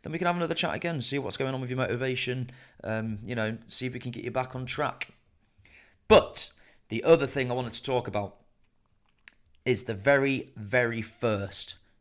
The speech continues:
Gym Fit competition. And I am so excited to do this. Um, you may have seen me note, say on my stories, on Instagram stories, that this, for you to be able to enroll into this competition,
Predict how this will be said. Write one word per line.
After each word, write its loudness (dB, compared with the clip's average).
Gym 0
Fit -10
competition. -6
And 0
I 4
am 0
so 4
excited -2
to -4
do 2
this. -2
Um, 0
you 0
may 4
have 4
seen 2
me 0
note, 0
say 2
on 0
my 2
stories, 0
on -6
Instagram -2
stories, 0
that 0
this, 0
for -8
you 0
to 0
be 0
able 2
to -4
enroll 0
into -2
this -2
competition, -4